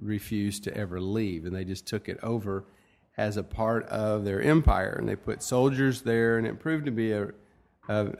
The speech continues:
a, even as it is till today, uh, a, a nightmare, uh, in terms of security.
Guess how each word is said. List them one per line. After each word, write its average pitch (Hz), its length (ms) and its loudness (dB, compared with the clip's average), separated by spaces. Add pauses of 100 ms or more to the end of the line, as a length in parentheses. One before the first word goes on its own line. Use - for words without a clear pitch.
a, - 240 0
even 120 200 4
as 107 220 4
it 104 60 0
is 104 240 0
till 101 340 -2
today, 98 840 -2
uh, 90 280 -6 (120)
a, 98 260 -4 (100)
a 104 160 -2
nightmare, 92 640 -2 (580)
uh, 92 300 -4
in 104 140 -2
terms 101 300 -2
of 95 100 -4
security. 101 880 -2